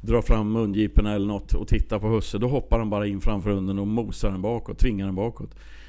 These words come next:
Och sen så när hunden svarar vänligt, det vill säga säger förlåt, ehm, då tvärvänder man och går tillbaks till det här f-, fällda viltet. Eh, och upprepas det, då gör man om samma sak igen. Eh, gör man det så kommer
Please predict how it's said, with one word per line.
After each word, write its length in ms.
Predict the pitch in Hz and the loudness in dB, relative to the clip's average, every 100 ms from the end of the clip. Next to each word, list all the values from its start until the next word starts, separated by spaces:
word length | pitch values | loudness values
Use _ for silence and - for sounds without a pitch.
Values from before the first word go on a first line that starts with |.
| - | -20
Och 180 | - 117 | -6 -2
sen 260 | - 123 127 | 4 4 4
så 160 | - | -2
när 120 | 127 123 | -2 -2
hunden 320 | 117 104 107 | -2 -2 -2
svarar 380 | - 139 127 143 | 0 2 2 2
vänligt, 580 | 156 151 156 180 - - | 0 0 0 -2 -4 -6
det 100 | - | -4
vill 100 | 110 | -6
säga 260 | - 113 104 | -4 -4 -6
säger 220 | - 107 | -4 -4
förlåt, 540 | 101 113 131 147 - - - - - - | -2 0 0 0 -4 -6 -10 -20 -20 -8
ehm, 720 | 113 110 110 107 107 107 95 | -2 2 2 2 0 -2 -2
då 120 | 120 | 0
tvärvänder 460 | 127 143 120 113 107 | 2 2 0 0 -2
man 140 | 107 | -2
och 100 | 107 | -2
går 100 | 104 | -2
tillbaks 440 | 101 101 131 127 - | 2 4 4 2 -2
till 100 | 117 | -4
det 60 | |
här 60 | 101 | -4
f-, 680 | - - 90 90 85 82 - | -6 -12 -12 -10 -10 -10 -2
fällda 320 | - 98 92 | 0 2 0
viltet. 540 | 92 85 - 87 - - - - - | -2 -6 -10 -8 -10 -12 -18 -20 -10
Eh, 420 | 98 98 98 98 | -6 -2 -2 -4
och 520 | 104 - - 107 - - | -6 -10 -6 -6 -6 -6
upprepas 580 | 127 110 135 139 147 139 | -4 2 4 4 2 2
det, 280 | 160 156 160 - | 2 2 0 -8
då 340 | 110 117 120 | -8 -2 0
gör 120 | 123 117 | 2 2
man 140 | 117 | 0
om 140 | 107 | -4
samma 220 | 98 101 92 | -4 -4 -4
sak 220 | 92 85 | -6 -2
igen. 320 | 110 147 151 - 120 | 0 0 -4 -8 -6
Eh, 220 | 110 104 | -4 -2
gör 160 | 127 | 0
man 160 | 147 135 | 0 0
det 140 | 120 | -2
så 120 | 110 107 | -2 -4
kommer 240 | 107 110 | -4 -2